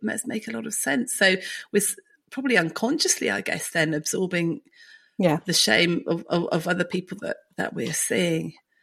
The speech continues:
Speaker 1: What effect does that have on people then?
Speaker 2: You find ways of dealing with it. Everybody finds their own way. And I guess for some people, they'll put up a barrier to try and stop that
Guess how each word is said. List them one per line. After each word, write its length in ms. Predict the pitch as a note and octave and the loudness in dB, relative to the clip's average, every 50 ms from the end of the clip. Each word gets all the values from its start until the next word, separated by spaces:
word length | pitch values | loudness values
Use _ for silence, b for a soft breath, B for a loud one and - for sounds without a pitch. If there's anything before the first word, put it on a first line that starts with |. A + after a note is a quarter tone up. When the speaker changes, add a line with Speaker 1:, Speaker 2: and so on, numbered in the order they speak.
| _ _ - | _ _ -8
Speaker 1:
What 180 | - D4+ - - | -4 -4 -4 -4
effect 360 | - - - - - C#4+ - | -2 -2 -2 -2 -2 -2 -6
does 100 | B3+ - | -4 -2
that 140 | - - - | -2 -2 0
have 200 | - A#3 B3+ E4 | -2 -2 0 2
on 140 | F4 C4+ | 2 2
people 400 | - - - - - - - - | 2 2 -4 -4 -4 -4 -6 -6
then? 260 | - - A#1+ - - - - _ _ _ _ - - - | -4 -4 -6 -6 -6 -10 -14 _ _ _ _ -14 -6 -4
Speaker 2:
You 120 | G#3 F#3+ | -4 -2
find 280 | - - B3+ B3+ B3+ A#3 | 4 4 6 6 8 8
ways 220 | A#3 A#3 A3 F#3+ | 10 10 8 8
of 100 | F#3+ F3+ | 6 4
dealing 300 | G#3+ G#3+ G#3+ F#3+ F#3 E3+ | 4 4 4 4 2 2
with 160 | E3 E3 - | 2 2 0
it. 180 | - - - - - | 0 -4 -4 -6 -6
Everybody 320 | G3+ F#3 G#3+ G3+ G#3 G3 F#3+ | -4 -2 0 0 0 0 0
finds 320 | F#3 - F#3+ F3+ E3 D#3 | 0 0 0 0 0 -2
their 160 | - F#3 E3 | -2 -2 -2
own 220 | F3 F3 E3+ E3+ F3 | 0 -2 -2 -2 -2
way. 400 | F3+ F3 F3 E3+ E3 D#3+ E3 F#3 | -2 -2 -2 -4 -4 -6 -6 -6
And 160 | G3+ F#3+ F#3+ | -2 2 2
I 60 | F#3+ F#3 | 4 6
guess 200 | G3 G3+ - - | 4 4 2 4
for 120 | - G3+ | -2 0
some 220 | - - G#3+ G3+ | 4 4 4 4
people, 260 | - - G3 - F#3+ E3+ | 4 2 0 2 4 6
they'll 160 | F#3+ F3+ E3+ | 6 6 6
put 180 | - - G3 | 6 4 4
up 140 | G3 F3 - | 4 4 2
a 40 | F#3 | 0
barrier 600 | D3+ - F#3+ F#3 F#3 F#3 F#3 E3 D#3+ D#3+ E3+ D#3+ - _ _ _ _ _ _ - | 4 6 6 6 8 6 4 4 4 2 0 -2 -6 _ _ _ _ _ _ -4
to 100 | - G3+ | -4 -4
try 220 | - - G#3 F#3 | 0 2 4 4
and 100 | F3+ F3 | 4 2
stop 480 | - - - - - - G#3 F3 - - _ _ | -2 -4 -10 -4 4 6 6 6 6 4 _ _
that 500 | - F#3+ E3 D#3+ - - F3 - - - | 2 4 4 4 2 -2 -4 -12 -14 -14